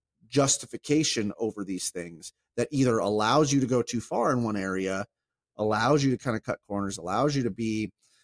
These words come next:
um, you know, proactively engaged in these, these sort of negative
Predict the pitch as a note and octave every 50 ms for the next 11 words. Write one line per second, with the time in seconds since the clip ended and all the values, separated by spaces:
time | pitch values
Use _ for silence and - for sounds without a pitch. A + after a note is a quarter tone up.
0 | _ _ _ _ A2 G#2+ G#2 F#2 - A2 G#2+ G2 F2 - _ _ _ - D#3 F#3+
1 | F#3 C#3+ G#2+ F#2+ - - _ A#2 G2+ F#2 F#2 G#2 G#2+ G2+ G2 G2 G2 G2 G2 F#2+
2 | - _ _ _ _ A2+ A2+ G#2 G2 G#2 G2 F#2+ G2 - - - G2+ G2 G2+ G2
3 | F2+ - - - - - F#2+ - - A2 G2 F#2+ E2+ G2 G2 G2+ G2+ G2+ G2 F#2+
4 | G#2 G2 F#2 F2+ F2 - - - -